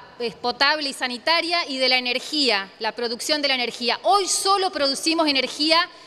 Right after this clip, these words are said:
y muy cara, y estamos esperando todavía ese resarcimiento. Entre Ríos, eh, le, le, le saca al gobierno nacional Entre Ríos mil cien millones anuales,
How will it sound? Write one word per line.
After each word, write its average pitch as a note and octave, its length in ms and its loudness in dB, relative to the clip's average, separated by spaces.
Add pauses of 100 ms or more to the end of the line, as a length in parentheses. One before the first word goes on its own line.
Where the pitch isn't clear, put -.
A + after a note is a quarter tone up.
(140)
y D#4+ 160 2
muy E4+ 300 4
cara, G#3 520 2 (540)
y C4+ 100 -2
estamos F4+ 480 0
esperando D#4+ 600 0
todavía D4+ 600 0
ese D#4+ 360 -2
resarcimiento. A#3 1120 -4 (880)
Entre D#4+ 400 2
Ríos, F#4+ 260 4 (320)
eh, D4 160 0
le, C#4 180 4
le, D4 360 -2
le C#4 160 -2
saca F4 360 2
al D#4+ 100 -2
gobierno D4+ 240 -2
nacional C#4+ 300 0
Entre C#4+ 260 0
Ríos D4+ 240 -2
mil F#4+ 360 -2
cien F4 280 0
millones D4+ 440 0
anuales, B3+ 600 -2